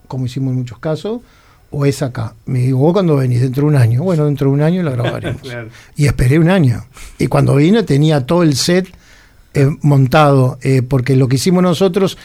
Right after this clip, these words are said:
Speaker 1: con algunos testimonios es montar un set con una mesa como si fuera de carpintero que había en azul, en, en, en, en Funza, y la ploteamos con una de las tapas de, de un disco de Manuel.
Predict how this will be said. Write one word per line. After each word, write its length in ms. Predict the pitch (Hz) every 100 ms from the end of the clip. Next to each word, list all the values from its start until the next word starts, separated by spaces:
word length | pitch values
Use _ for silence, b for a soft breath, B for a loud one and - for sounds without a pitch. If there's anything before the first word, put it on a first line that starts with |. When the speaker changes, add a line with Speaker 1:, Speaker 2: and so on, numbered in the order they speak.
| B B
Speaker 1:
con 160 | 147 139
algunos 320 | 139 165 156
testimonios 680 | 151 180 170 175 190 180 -
es 100 | 160
montar 720 | 131 139 139 127 170 139 104 - b b b b b
un 240 | 165 175 170
set 340 | - 180 185 - -
con 200 | 135 135
una 260 | 156 151 139 127 127
mesa 560 | 127 131 165 165 156 113
como 180 | 123 123
si 140 | 127
fuera 240 | - 143 143
de 80 |
carpintero 680 | 127 127 123 127 123 156 143
que 100 | 127
había 340 | 117 135 131 110
en 160 | 107 - b b
azul, 520 | 127 - 165 160 160 -
en, 400 | 120 120 107 104 b b b _ -
en, 360 | 117 113 98 110 - _ _ - 143
en, 560 | 120 117 107 101 110 -
en 140 | 131
Funza, 540 | 127 175 147 175 202 226 b b b b
y 120 | 147
la 160 | 143 127
ploteamos 800 | 143 123 156 156 175 185 - -
con 140 | 143
una 160 | 135 151
de 60 | 139
las 100 | -
tapas 340 | 143 127 131
de, 220 | 123 123
de 100 | 120
un 120 | 127
disco 240 | 131 - -
de 80 | 60
Manuel. 340 | - 104